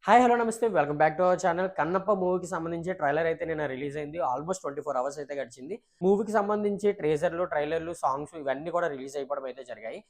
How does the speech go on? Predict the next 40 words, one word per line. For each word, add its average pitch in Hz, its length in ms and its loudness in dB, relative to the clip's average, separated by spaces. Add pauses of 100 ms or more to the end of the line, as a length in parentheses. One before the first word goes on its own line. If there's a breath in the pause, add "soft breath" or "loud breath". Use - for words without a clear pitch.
(280)
So, 190 80 0
నా 160 140 6
పర్సనల్ 196 360 6
ఒపీనియన్ 202 380 0
ప్రకారం 190 360 0
ఈ 160 160 -2
మూవీకి 190 320 0
సంబంధించి 175 480 -6
మైనసెస్ 151 500 -6
ఏమేమి 151 260 -6
ఉన్నాయో 151 280 -8
మనం 127 240 -10
మాట్లాడుకుందాం. 117 580 -8 (160)
ఆ, 135 120 8
ఈ 180 160 2
వీడియోని 214 380 6
వీలైనంత 180 520 2
వరకు 165 220 -2
మీ 185 100 -2
ఫ్రెండ్స్ 151 320 -6
and 165 120 -2
ఫ్యామిలీ 151 260 0
మెంబర్స్‌కి 151 380 -4
షేర్ 131 340 -4
చేయండి. 139 240 0
ఈ 196 40 2
విధంగా 190 280 4
క-, 180 120 0
ఆ, 127 260 4
ఈ 170 120 2
మూవీకి 214 300 2
సంబంధించి 190 480 0
మీరేమనుకుంటున్నారో 175 680 0
కింద 151 140 -8
కామెంట్ 143 300 -2
సెక్షన్‌లో 151 260 -10
కామెంట్ 127 320 -4
చేయడం 131 140 -8
మాత్రం 123 200 -10
మర్చిపోకండి. 120 520 -18